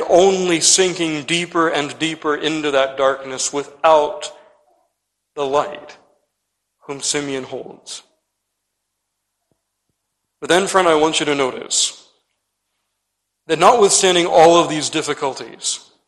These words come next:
notwithstanding the pervasiveness of sin and of hatred and rebellion against God,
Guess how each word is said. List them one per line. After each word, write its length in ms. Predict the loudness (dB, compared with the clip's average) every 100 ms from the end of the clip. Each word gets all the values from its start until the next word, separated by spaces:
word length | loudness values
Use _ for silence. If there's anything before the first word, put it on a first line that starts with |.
| _ _ _ _ _ _
notwithstanding 1160 | 6 8 10 6 4 6 4 4 0 0 -6 -12 -20 _ _ _ _ _ _ _ _ _ _ _
the 100 | -8
pervasiveness 1400 | -2 -2 2 4 4 0 -2 -6 -10 -4 -2 -2 -8 _ _ _ _ -2
of 180 | 0 2
sin 680 | 2 4 4 2 -2 -8 -14 -20 _ _ _ _ _
and 80 | -4
of 100 | -2
hatred 580 | -2 -2 -2 -2 0 0
and 100 | -2
rebellion 480 | -2 2 2 2 -2
against 400 | -4 -4 -6 -4
God, 380 | -6 -4 -8